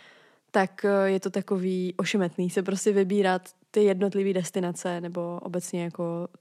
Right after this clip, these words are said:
to, jakým směrem by se ta do-, dovolená měla ubírat. No a já jsem chtěla, abychom měli od všeho trochu, takže jsem to naplánovala fakt den po dni, úplně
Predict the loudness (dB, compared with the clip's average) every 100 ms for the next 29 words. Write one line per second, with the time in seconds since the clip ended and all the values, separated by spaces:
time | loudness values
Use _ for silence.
0 | _ -4 -2 0 -2 -4 -2 0 0 -2
1 | -4 -4 -2 -2 -2 0 2 2 2 0
2 | -2 -2 -4 -6 -6 -8 -14 -20 _ _
3 | _ 0 2 4 2 4 6 6 4 2
4 | 2 0 0 0 0 0 -2 -4 -8 -8
5 | -10 -6 -4 -2 -2 0 0 2 2 0
6 | -2 -4 -4 -4 -2 -2 -2 -4 -6 -4
7 | -2 -2 -2 -2 0 0 -2 -4 -8 -4
8 | -2 -2 -4